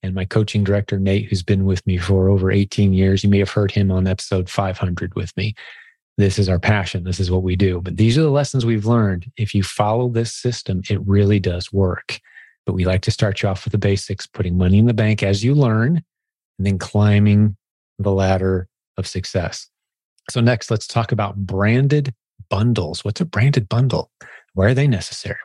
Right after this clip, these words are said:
Why do we have to talk about bundles? Sounds complicated. Well, a bundle is nice because you can begin to distinguish yourself from your competitors. So let's say you find a nice section of the Amazon virtual store and you're serving it, found a good replen, and you're going out and buying that product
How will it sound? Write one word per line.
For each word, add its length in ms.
Why 80
do 40
we 60
have 80
to 80
talk 140
about 240
bundles? 420
Sounds 240
complicated. 580
Well, 300
a 60
bundle 340
is 100
nice 300
because 280
you 60
can 120
begin 280
to 80
distinguish 560
yourself 320
from 160
your 100
competitors. 680
So 160
let's 220
say 200
you 220
find 340
a 60
nice 540
section 540
of 100
the 160
Amazon 440
virtual 360
store 360
and 100
you're 80
serving 420
it, 140
found 180
a 40
good 300
replen, 560
and 80
you're 100
going 220
out 140
and 100
buying 340
that 200
product 400